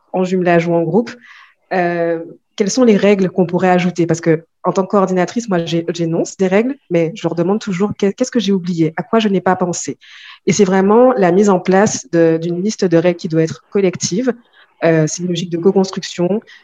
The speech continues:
une logique d'engagement égalitaire mutuel qui aussi fait partie, euh, du mentorat qu'on met à ce moment-là.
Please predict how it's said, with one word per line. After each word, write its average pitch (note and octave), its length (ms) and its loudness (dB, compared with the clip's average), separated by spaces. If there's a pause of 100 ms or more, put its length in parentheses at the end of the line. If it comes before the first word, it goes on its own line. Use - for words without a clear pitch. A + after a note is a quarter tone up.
une F#3 100 0
logique E3+ 280 2
d'engagement F3 580 0
égalitaire E3+ 480 0
mutuel F3 360 0
qui D#3 300 -12 (100)
aussi E3+ 300 -2
fait F3+ 120 2
partie, D3+ 420 0
euh, D3+ 100 2 (300)
du E3 140 -2
mentorat D#3+ 440 0
qu'on F#3+ 140 -2
met E3+ 120 0
à D#3+ 80 0
ce E3 120 -8
moment-là. D#3 440 0